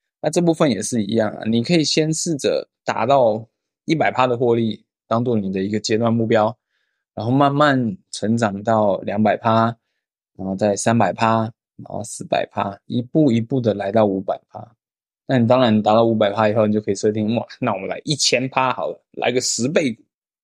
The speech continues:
当然你这当中，你这过程当中，你可能会心痒痒。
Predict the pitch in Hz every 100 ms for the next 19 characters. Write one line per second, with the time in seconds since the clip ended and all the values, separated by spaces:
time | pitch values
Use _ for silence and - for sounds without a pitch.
0 | _ 185 214 165 120 151 156 135 139 135
1 | 127 127 123 _ _ _ _ _ _ 117
2 | 110 107 135 139 151 120 110 110 110 110
3 | 110 110 101 113 117 110 123 113 107 104